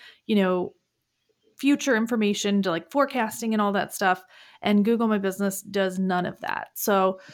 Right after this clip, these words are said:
um, the back end of the insights, they do have a newer insight update that has a little bit more graphical information. Like, you can see, like, percentages and things, but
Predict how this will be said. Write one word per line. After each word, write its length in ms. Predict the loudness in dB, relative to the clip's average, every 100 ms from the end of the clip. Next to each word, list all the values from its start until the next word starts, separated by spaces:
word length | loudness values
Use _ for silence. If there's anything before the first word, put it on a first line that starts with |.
| -20 -20 -6
um, 260 | -2 -2 -6 -4
the 160 | -2
back 340 | 0 0 0 -2
end 160 | 0
of 60 | 0
the 140 | -2
insights, 460 | -2 -4 -6 -6 -4
they 140 | -4
do 240 | 0 2 2
have 220 | 2 2
a 80 | 2
newer 680 | 2 0 2 2 2 0 -2
insight 480 | -2 0 0 0 0
update 580 | -4 -2 -2 -2 -4 -6
that 120 | -4
has 360 | -2 0 0 -2 -6
a 100 | -2
little 720 | -2 0 0 2 0 0 0
bit 180 | 0
more 220 | 0 0 0
graphical 760 | -2 0 -2 -4 -6 -2 -2
information. 960 | -2 -6 -4 -4 -4 -6 -6 -6 -6 -4
Like, 240 | -4 -4 -4
you 100 | -6
can 200 | -6 -6
see, 340 | -6 -2 0
like, 240 | -2 -6
percentages 960 | -12 -12 -4 -2 -2 -2 -4 -4 -4 -2
and 160 | -2 -2
things, 420 | -2 -2 -4 -4
but 340 | -2 -2 -2